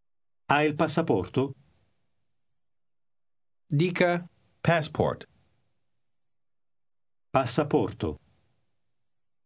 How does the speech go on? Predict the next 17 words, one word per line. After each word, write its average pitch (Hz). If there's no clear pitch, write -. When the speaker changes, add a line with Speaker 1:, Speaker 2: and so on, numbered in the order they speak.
Speaker 1:
Un 175
passaporto. 151
Speaker 2:
Domandi. 190
Speaker 3:
Do 110
you 127
have 127
an 117
I 110
D? 110
Speaker 1:
Ha 131
un 135
documento? 139
Speaker 3:
Do 123
you 123
have 123
the 113
passport? 131